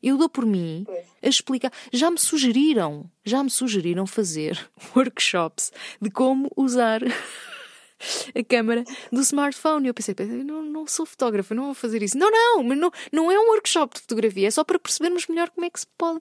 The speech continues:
Speaker 1: tirar partido disto. É, tem graça, não é?
Speaker 2: Pois é.
Speaker 1: Estás a rir-te. E, portanto, eh, respondi à tua pergunta. Não tínhamos desafios maiores do que vocês, não.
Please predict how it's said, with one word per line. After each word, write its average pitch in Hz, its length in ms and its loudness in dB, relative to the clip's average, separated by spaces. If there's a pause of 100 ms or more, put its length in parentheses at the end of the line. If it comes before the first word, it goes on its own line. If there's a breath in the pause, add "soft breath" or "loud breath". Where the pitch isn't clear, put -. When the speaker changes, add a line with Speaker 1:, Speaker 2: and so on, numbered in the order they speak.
Speaker 1:
tirar 339 200 0
partido 330 460 -2
disto. - 480 -2 (320)
É, - 100 -2
tem 196 220 0
graça, 277 400 0
não 233 120 0
é? 175 100 0
Speaker 2:
Pois 175 40 -2
é. 175 180 -4
Speaker 1:
Estás 190 300 -2
a 220 60 2
rir-te. 262 480 -4 (500)
E, 196 100 -4
portanto, 202 480 -4 (180)
eh, 196 460 -2 (160)
respondi 247 380 -2
à 254 80 2
tua 240 160 0
pergunta. 185 560 -4 (260)
Não 226 260 2
tínhamos 311 380 4
desafios 277 400 0
maiores 302 380 0
do 294 100 0
que - 60 -12
vocês, 262 360 2
não. 208 440 -2